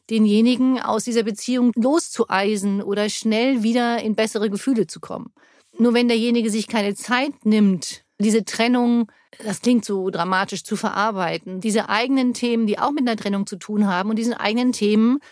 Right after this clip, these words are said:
auch aufzulösen. Es gibt ja immer zwei Seiten, wenn sich jemand trennt. Es gibt ja nicht nur die eine Seite,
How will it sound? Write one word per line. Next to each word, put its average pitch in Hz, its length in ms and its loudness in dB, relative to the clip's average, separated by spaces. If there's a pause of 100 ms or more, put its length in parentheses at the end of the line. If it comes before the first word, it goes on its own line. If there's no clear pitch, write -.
(420)
auch 226 500 -2 (200)
aufzulösen. 180 1040 -2 (520)
Es 208 160 -6
gibt 262 140 0
ja 262 80 2
immer 277 220 2
zwei 269 320 -2
Seiten, 240 440 -4
wenn 175 120 -4
sich 170 180 -8
jemand 170 300 -8
trennt. 170 200 -10
Es - 80 -14
gibt 233 160 -6
ja 240 80 0
nicht 262 180 0
nur 262 100 2
die 247 160 -2
eine 262 340 2
Seite, 185 520 -2